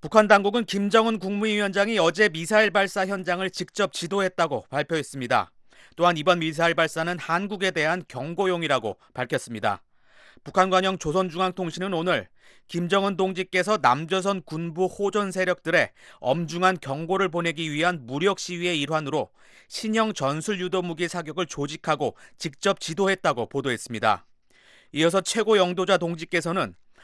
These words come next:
남조선 당국자가 최신 무기 반입이나 군사 연-, 연습 같은 자멸적 행위를 중단하고 하루빨리 지난해 사월과 구월과 같은 바른 자세를 되찾기 바란다는 권한을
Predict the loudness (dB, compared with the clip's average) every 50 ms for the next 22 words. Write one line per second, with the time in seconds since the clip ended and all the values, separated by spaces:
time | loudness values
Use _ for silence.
0 | -20 -20 -4 2 4 4 4 4 0 0 0 0 0 0 -2 -4 -2 -2 -6 -6
1 | 2 4 6 6 8 6 4 4 0 _ _ _ -20 _ -18 -12 -6 -2 -2 -2
2 | 0 -2 -4 -2 -2 -4 0 0 0 0 2 2 0 0 0 -2 -2 -2 0 0
3 | 0 0 -2 -6 -6 -2 0 0 2 0 0 -2 _ _ _ _ _ -16 _ -2
4 | -2 -2 -2 -4 -6 0 0 0 0 2 0 -2 -2 -4 -10 _ -20 -20 -18 -14
5 | -4 -2 0 2 4 4 2 4 2 0 -2 -2 -2 -4 -4 0 0 0 -2 -2
6 | -6 -6 0 2 4 4 4 4 2 0 -4 -4 -6 _ _ _ -20 -20 -20 -20
7 | -18 0 2 4 4 4 4 4 4 4 4 2 -2 -4 -2 0 0 2 2 2
8 | 0 0 2 4 4 4 6 4 4 4 4 2 2 2 2 -2 -10 -6 0 2
9 | 2 2 2 2 2 2 0 0 0 -2 -2 -2 -2 -10 _ -20 -20 -20 -18 -12
10 | -2 2 4 4 4 2 2 0 0 0 0 -2 -2 -4 -4 -4 -4 -2 -2 -4
11 | -4 -4 -2 0 2 2 2 0 -2 -4 -4 -4 -6 -6 -4 -4 0 2 4 4
12 | 4 2 0 -2